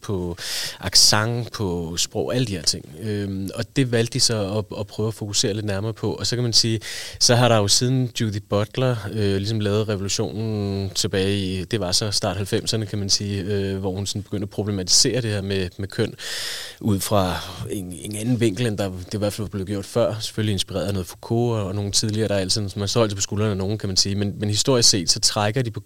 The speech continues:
queer-teorien, som Judith Butler jo er, er en af dem, der, der meget er, er, er talspersoner, øh, for. Og, og noget af det, der, der kendetegner, det er jo det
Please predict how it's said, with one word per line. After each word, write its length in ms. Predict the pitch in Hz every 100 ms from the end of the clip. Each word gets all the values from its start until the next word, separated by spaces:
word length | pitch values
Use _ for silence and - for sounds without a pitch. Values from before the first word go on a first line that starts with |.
| -
queer-teorien, 720 | 107 107 117 101 85 92 95
som 180 | - 95
Judith 180 | 98 95 -
Butler 340 | 95 95 110
jo 120 | 101
er, 100 | 92
er 260 | 85 80 76
en 160 | 85
af 60 | 90
dem, 160 | 92 87
der, 280 | 98 92
der 160 | 90 95
meget 400 | 95 92 95 92
er, 40 |
er, 300 | 101 101 98 95
er 120 | -
talspersoner, 600 | - - - - 95 90 - - - - - - -
øh, 240 | 98 92
for. 260 | - 95 87 -
Og, 160 | 104 -
og 140 | - 110
noget 140 | 120
af 60 | 123
det, 160 | 123
der, 160 | 117 110 - - _
der 80 | 113
kendetegner, 500 | - 123 131 117 104
det 80 | 110
er 40 |
jo 60 | 107
det 140 | 107